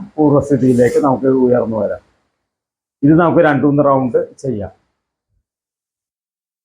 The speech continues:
അപ്പോൾ ഇതൊക്കെ ചെയ്യുമ്പോൾ നമ്മുടെ വയർ കാലിയായിരിക്കണം. ഏറ്റവും നല്ല മോർണിംഗിൽ ചെയ്യുന്നതാണ് നല്ലത്. അല്ലെങ്കിൽ ഭക്ഷണം, മെയിനായിട്ടുള്ള ലഞ്ച് ഭക്ഷണത്തിന് ശേഷം ഒരു മൂന്നര മണിക്കൂറെങ്കിലും കഴിയണം. എന്ന് വെച്ചാൽ നമ്മുടെ വയറ്റിൽ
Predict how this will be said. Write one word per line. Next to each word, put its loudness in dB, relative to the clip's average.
അപ്പോൾ 0
ഇതൊക്കെ 2
ചെയ്യുമ്പോൾ 4
നമ്മുടെ 2
വയർ 2
കാലിയായിരിക്കണം. -2
ഏറ്റവും 0
നല്ല 2
മോർണിംഗിൽ 2
ചെയ്യുന്നതാണ് 0
നല്ലത്. -2
അല്ലെങ്കിൽ -6
ഭക്ഷണം, -2
മെയിനായിട്ടുള്ള 2
ലഞ്ച് -2
ഭക്ഷണത്തിന് -2
ശേഷം 0
ഒരു 2
മൂന്നര 2
മണിക്കൂറെങ്കിലും -2
കഴിയണം. -2
എന്ന് -2
വെച്ചാൽ -2
നമ്മുടെ -2
വയറ്റിൽ -2